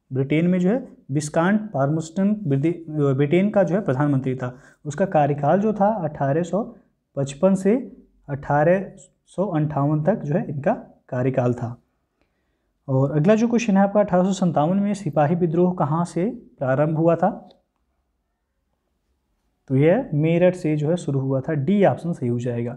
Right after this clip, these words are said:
अठारह सौ संतावन की क्रांति का प्रारंभ ये दस मई को मेरठ से हुआ था और यहाँ की तीसरी कैवेलरी रेजिमेंट के सैनिकों ने चर्बीयुक्त कारतूसों को छूने से इनकार कर दिया तथा खुलेआम बगावत कर दी। अपने अधिकारियों पर गोली चलाई तथा अपने साथियों को मुक्त करवाकर वे, वे लोग जो है दिल्ली की ओर चल पड़े।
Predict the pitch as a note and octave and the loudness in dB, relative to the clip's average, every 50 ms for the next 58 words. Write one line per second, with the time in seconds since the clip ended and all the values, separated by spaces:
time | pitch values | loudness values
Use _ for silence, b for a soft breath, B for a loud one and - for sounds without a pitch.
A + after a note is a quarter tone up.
0 | b b b b b b b b b b b b _ _ _ _ _ _ - C#3+ | b b b b b b b b b b b b _ _ _ _ _ _ -10 -6
1 | - - F3 G#3 A#3+ A#3+ B3+ A#3 G#3+ G3 F#3+ F#3 - - - - - - D#3 D#3+ | 0 0 2 2 2 2 2 2 2 2 0 -2 -4 -12 -18 -14 -6 -4 -2 0
2 | D3+ D3+ D3 D3 E3+ G3+ G#3+ G#3+ A#3+ A#3 - E3+ D3 C#3 C#3+ C#3+ D3 G3 G3+ G3 | 2 4 4 4 4 2 2 0 0 0 2 2 2 2 2 0 0 -2 -2 2
3 | - F#3+ F#3+ F#3 F#3+ C#3+ B2+ B2+ B2+ C3 C3+ E3+ F#3 F#3 D#3 C#3 C3+ C3+ B2+ E3+ | 2 2 2 2 0 0 2 2 2 2 2 0 0 0 0 -2 -2 0 0 -2
4 | F#3+ F#3 - G3 G3 G3 G3+ F#3+ F#3 F3 D3+ C3+ B2+ B2+ C3 D3+ D3+ D3+ - C3 | 0 0 0 0 2 0 0 0 -2 0 0 2 2 2 2 2 0 0 -2 -2
5 | A#2+ A#2+ A#2+ A#2+ B2 - C#3 D#3 D#3+ C#3+ C3+ C3+ B2 C3+ C3+ - C3+ C3+ - - | -2 0 0 -2 -2 -2 -4 -4 -2 0 0 0 0 -2 -2 -4 -6 -6 -6 -4
6 | - F#3+ G#3 F#3 - G#3 G3+ G#3+ G#3+ A3 A3+ A3+ B B B B B B _ - | -2 0 0 0 0 0 2 2 2 2 0 -2 B B B B B B _ -2
7 | C#3+ D3 D3 D#3+ E3+ F3 F3+ F3+ G#3 A3 A3 G3 F3 E3+ E3 E3+ E3 E3+ E3 E3 | 0 2 2 4 4 4 4 2 2 2 4 4 2 2 2 0 0 0 0 -2
8 | E3 - D#3 D3+ - C3 C3 C#3+ C#3+ C#3+ C3+ B2 B2 B2+ F#3+ C#4 - - - C#3 | 0 -2 -2 0 0 0 0 0 0 -2 -2 -2 0 0 0 0 0 0 0 0
9 | C#3+ C#3 D3 D3 D#3 D#3 D#3+ D3 - C3+ C3 C3 - C#3 C3+ C3+ D#3+ D#3 D#3+ D#3+ | 2 2 2 2 0 0 -2 0 2 2 2 2 0 -4 -4 -2 -4 -4 -4 -4
10 | D3+ C3+ D3 - C#3 D3 E3 F3 E3+ F3+ D3+ C3 C3+ C3+ - C3 C#3+ D#3+ D#3+ E3+ | -4 -4 -2 -2 -2 0 0 0 0 0 0 0 0 -2 -2 -2 -2 0 0 0
11 | E3+ E3 E3+ F3+ F3 F3 F#3+ G#3 - - - _ _ _ _ - - D3+ C#3+ D3 | 0 2 2 2 2 2 0 -2 -6 -14 -20 _ _ _ _ -4 -2 -2 -2 0
12 | - D3 D3 D#3 E3 F3+ F#3+ A3 A#3 F#3 D#3+ D3 C#3 C#3 B2+ C3 - - - B2+ | 0 0 2 2 4 4 4 4 4 4 4 4 4 4 2 2 -2 -4 -4 -4
13 | A#2+ A#2 A#2+ B2 B2 C#3 C#3 D3 D3 C#3 C#3 C#3+ - D3+ D3 D#3 F3+ G3 F#3+ G3 | -2 -2 -2 -4 -4 -6 -4 -2 -2 -2 -2 0 0 0 0 0 0 -2 0 0
14 | F3 C3+ B2 B2 B2 C3 D#3 E3 - F3+ E3 D#3+ E3 A3 - - - - _ _ | -2 0 0 0 2 2 2 0 0 0 2 2 2 0 -2 -6 -14 -18 _ _
15 | - - - D3+ C#3+ C#3+ C#3 E3+ E3 D3+ D3+ - E3+ E3+ F3 - A3+ A#3 A3+ G3+ | -10 -2 0 2 2 2 2 2 0 0 2 2 2 2 2 2 0 2 2 2
16 | E3 D#3 F3 F3+ - - F#3 D#3+ D3 D3+ D3+ D3+ D3+ D#3+ D3 C#3+ D#3 D#3 D3+ D#3 | 0 0 0 -2 -2 0 0 2 4 2 2 2 0 0 0 0 0 0 -2 -6
17 | D3+ - - _ - C#3+ C#3 D3+ D3 D3 C#3 D#3 F3 E3 C3+ B2+ C3 D3 D#3 D#3 | -10 -12 -16 _ -6 -2 -2 0 0 0 0 0 0 2 2 2 2 2 2 0
18 | D3 D3 C#3 E3+ B3+ C4+ - - C3+ A2+ - - A2+ A2+ A2+ | 0 0 0 0 0 0 0 -2 -2 -2 -2 -6 -8 -8 -8